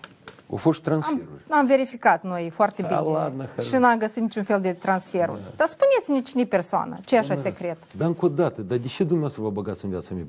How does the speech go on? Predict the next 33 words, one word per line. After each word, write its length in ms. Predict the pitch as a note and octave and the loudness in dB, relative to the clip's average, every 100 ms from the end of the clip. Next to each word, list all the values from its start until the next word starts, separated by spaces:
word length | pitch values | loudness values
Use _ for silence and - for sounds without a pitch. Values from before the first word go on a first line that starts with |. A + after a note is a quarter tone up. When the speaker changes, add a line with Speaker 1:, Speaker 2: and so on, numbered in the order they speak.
| F#2+ | 2
Speaker 1:
Eu 140 | D3+ | 4
nu 120 | F#3+ G3 | 6 2
vreau 280 | C#3+ C#3 | 2 0
să-i 140 | F#2 A2+ | -2 -6
pun 220 | - B2+ | -2 -2
familia 340 | - A#2 B2 | 0 -2 0
lui 80 | A2 | 0
în 120 | F#3+ F#3 | 0 0
pericol. 80 | |
Speaker 2:
Dumneavoastră 400 | F3+ E3+ B3+ - | 0 2 2 0
ați 100 | G#3+ | -4
spus 220 | - C#4+ C4+ | -2 -4 -2
că 140 | B3+ | 2
Speaker 1:
Dar 80 | A#3 | 2
Speaker 2:
ne-a 80 | F3+ | 4
Speaker 1:
eu 60 | |
Speaker 2:
finanțat 380 | G3 G3+ A#3 C#4 | 4 4 2 0
pe 60 | C4+ | 2
noi, 140 | B3 | 0
deci 160 | F#3+ F#3 | 0 -2
ne-ați 180 | G#3+ F3+ | 2 4
Speaker 1:
nu, 80 | F#3 | 6
Speaker 2:
băgat 200 | C4+ - | 4 0
și 60 | |
pe 100 | - | 4
Speaker 1:
nu, 100 | G4 | 4
Speaker 2:
noi 200 | F#4+ F4 | 4 2
cumva 340 | - B3 G#3+ B3+ | 4 4 8 6
în 80 | |
Speaker 1:
nu. 60 | A#3 | 6
Speaker 2:
viața 260 | D4 C#4 C#4+ | 4 6 4
dumneavoastră. 760 | C#4+ C#4 B3 G#3+ F#3 - E3 | 4 2 2 -2 -6 -8 -4
Speaker 1:
Nu, 280 | G#3+ A#3 G3+ | 0 2 2